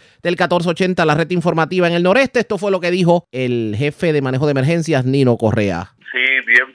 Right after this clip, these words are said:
Speaker 2: fuerte. Ernesto Morales, del Servicio Nacional de Meteorología, ayer como al mediodía, este, tuvimos una pequeña reunión junto con Landy Olivera de fema.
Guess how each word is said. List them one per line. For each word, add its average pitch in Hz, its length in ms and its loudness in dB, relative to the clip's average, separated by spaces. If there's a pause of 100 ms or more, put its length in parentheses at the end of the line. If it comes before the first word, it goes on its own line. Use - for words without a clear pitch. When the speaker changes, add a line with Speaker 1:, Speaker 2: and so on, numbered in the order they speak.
Speaker 2:
fuerte. 156 420 -8 (520)
Ernesto 113 680 -6
Morales, 131 420 -8
del 127 160 -18
Servicio 120 340 -18
Nacional 120 380 -12
de 120 80 -14
Meteorología, 117 600 -8 (500)
ayer 101 360 -8
como 123 280 -10
al 117 200 -10
mediodía, 131 680 -6 (260)
este, 101 320 -12
tuvimos 101 440 -12 (120)
una 127 380 -10 (320)
pequeña 120 440 -6
reunión 123 500 -10
junto 117 300 -16
con 117 120 -12
Landy 113 220 -10
Olivera 113 420 -8
de 113 160 -12
fema. 139 360 -6